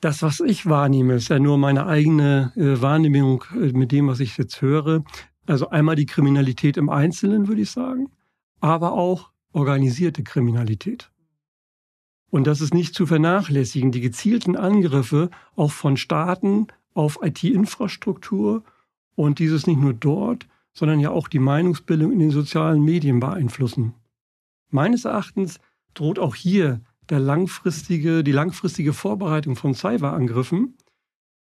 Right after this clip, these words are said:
um zum passenden Zeitpunkt eine Störung, eine, eine vorbereitete Störung oder Angriff durchzuführen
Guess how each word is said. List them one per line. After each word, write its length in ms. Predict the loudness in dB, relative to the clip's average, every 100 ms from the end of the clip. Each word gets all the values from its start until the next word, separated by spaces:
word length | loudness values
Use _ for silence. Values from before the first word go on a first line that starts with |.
| _
um 220 | 0 2
zum 280 | 0 -2 -2
passenden 540 | -2 -4 2 2 4 0
Zeitpunkt 840 | 0 0 -2 -2 -2 -2 -8 -20 _ _ _ _ _ _ _
eine 380 | 0 2 2 0 _
Störung, 680 | -12 -2 0 2 2 2 2
eine, 200 | 2 2
eine 160 | 2
vorbereitete 600 | 2 0 0 0 0 0 -2
Störung 400 | 0 0 0 -2
oder 260 | 0 2
Angriff 400 | 4 4 4 0
durchzuführen 840 | 0 -2 -2 -6 -6 0 0 0